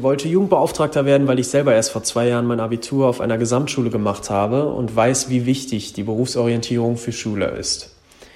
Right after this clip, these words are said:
Ich weiß auch, wie wenig Werbung für das Handwerk und speziell für das Dachdeckerhandwerk in dieser Berufsorientierung gemacht wird.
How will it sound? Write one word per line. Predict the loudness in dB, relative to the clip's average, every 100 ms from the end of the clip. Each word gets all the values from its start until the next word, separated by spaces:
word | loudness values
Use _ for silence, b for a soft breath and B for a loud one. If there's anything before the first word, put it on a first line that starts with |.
| B B B
Ich | -2
weiß | 0 4
auch, | 2 2
wie | 0 2
wenig | 2 2
Werbung | 2 4 4 0
für | 0
das | -2 0
Handwerk | -2 0 0
und | 0 -2
speziell | -4 0 2
für | 2 0
das | -2 -2
Dachdeckerhandwerk | -4 -4 -2 -2 -4 -4 -4
in | -2
dieser | -2 0 0
Berufsorientierung | 0 -2 -2 -2 -2 -2 -4 -2 -2
gemacht | 0 -2 -4 -10
wird. | -10 -10